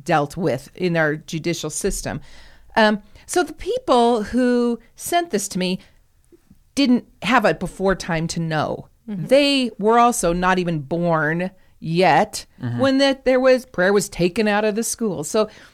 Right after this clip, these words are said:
Speaker 1: this is like a nostalgia that they never experienced. It's like an imaginary
Speaker 2: Yeah.
Speaker 1: time. But sadly, prayer, Bible, those sorts of things used in schools were also, um, used to discriminate against kids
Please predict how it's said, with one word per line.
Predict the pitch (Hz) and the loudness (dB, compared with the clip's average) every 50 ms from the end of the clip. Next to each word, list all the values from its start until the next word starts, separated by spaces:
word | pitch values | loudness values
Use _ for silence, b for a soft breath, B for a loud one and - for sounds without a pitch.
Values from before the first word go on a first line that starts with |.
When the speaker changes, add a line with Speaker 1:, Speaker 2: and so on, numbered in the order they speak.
| B B _ | B B _
Speaker 1:
this | 285 349 339 480 | -4 -2 -2 -2
is | 427 381 | 0 0
like | 311 269 269 | 0 0 0
a | 233 | 0
nostalgia | 208 208 196 202 - 220 208 208 208 226 214 | -2 -2 -2 -4 -2 0 0 0 0 0 -4
that | 214 190 - | -4 -6 -4
they | - 202 | -2 -2
never | 202 202 196 185 190 190 | 0 0 0 0 -2 -6
experienced. | - - - - - 240 320 370 339 277 240 240 - 269 | -6 -8 -8 -6 -6 -4 -4 -2 -2 -2 -4 -4 -6 -8
It's | 254 - - | -10 -6 -4
like | 247 240 240 262 | -4 -4 -2 -2
an | 240 | -2
imaginary | 240 226 226 233 226 254 285 294 - 240 208 190 180 165 165 165 160 160 165 165 b b b | -2 0 0 -2 -2 -2 -4 -4 -4 -4 -2 0 0 0 0 0 0 -2 -4 -6 b b b
Speaker 2:
Yeah. | 233 226 226 226 | -16 -14 -12 -10
Speaker 1:
time. | 220 214 185 170 170 156 156 b b b b b b b - | -6 -4 -4 -4 -4 -6 -8 b b b b b b b -4
But | 247 240 226 - | -4 -4 -4 -4
sadly, | - - 277 330 440 466 302 196 165 185 220 - - _ _ _ _ _ _ _ _ _ _ _ _ _ _ _ _ _ _ - - - - | -4 -4 -2 -2 -2 -2 -2 -2 -2 -2 -4 -6 -8 _ _ _ _ _ _ _ _ _ _ _ _ _ _ _ _ _ _ -20 -20 -20 -20
prayer, | - - - 208 185 185 185 185 190 202 196 196 - - - | -14 -4 0 2 2 4 4 2 2 0 -4 -8 -14 -10 -4
Bible, | - 175 185 185 180 185 185 180 175 | 0 2 2 2 2 0 0 -2 -2
those | 165 175 185 202 190 | -2 0 0 0 0
sorts | - 214 196 202 - | -2 -4 -6 -6 -8
of | 185 | -10
things | - - 185 185 175 - | -8 -6 -6 -6 -6 -6
used | - 190 180 - - | -6 -8 -8 -6 -6
in | 180 170 | -8 -6
schools | - - - 240 240 226 202 202 208 | -6 -8 -8 -4 -4 -4 -4 -2 -4
were | 196 - - | -4 -4 -2
also, | 214 240 285 - - 202 190 185 185 185 B B B B B B B _ - | -2 -4 -4 -2 -2 0 0 0 -2 -4 B B B B B B B _ -4
um, | 180 180 170 170 151 | -2 -2 -2 -2 -2
used | - 185 185 180 - - | -2 -2 -4 -4 -4 -8
to | 175 | -8
discriminate | 160 165 - - - - - 180 190 196 196 196 190 | -8 -8 -10 -10 -10 -8 -6 -4 -2 -2 0 0 -2
against | 208 196 - 180 175 - - | -2 -4 -4 -6 -6 -8 -12
kids | - - - 175 175 175 180 - - | -10 -6 -2 -2 -2 -2 -4 -8 -14